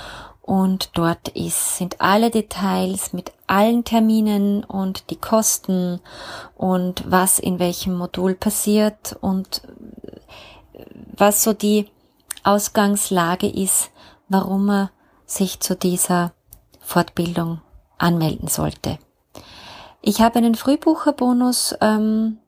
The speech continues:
gemacht, weil das halt so üblich ist und ich find's auch ganz angenehm, wenn einfach ein paar sich schon, ähm, mitten im Sommer fertig angemeldet haben. Das ist der einunddreißigste Juli zweitausendeinundzwanzig.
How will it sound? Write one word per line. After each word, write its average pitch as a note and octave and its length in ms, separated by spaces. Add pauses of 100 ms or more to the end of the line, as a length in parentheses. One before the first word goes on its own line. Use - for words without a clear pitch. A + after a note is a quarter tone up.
(200)
gemacht, - 800 (140)
weil F#3 220
das F3+ 220
halt E3 160
so F#3+ 120
üblich G#3 380
ist F3+ 300
und - 340 (380)
ich - 240
find's F#3+ 200
auch - 200
ganz G3 180
angenehm, F#3 600
wenn F3+ 140
einfach F#3 300
ein F3 140
paar - 240
sich - 240
schon, F#3 240 (600)
ähm, F#3 480 (240)
mitten G3+ 340
im G3 80
Sommer F#3 340
fertig - 440
angemeldet G3 640
haben. F3+ 260 (540)
Das G3 180
ist G3+ 180
der - 160
einunddreißigste F3+ 920
Juli G3+ 640
zweitausendeinundzwanzig. A3 1600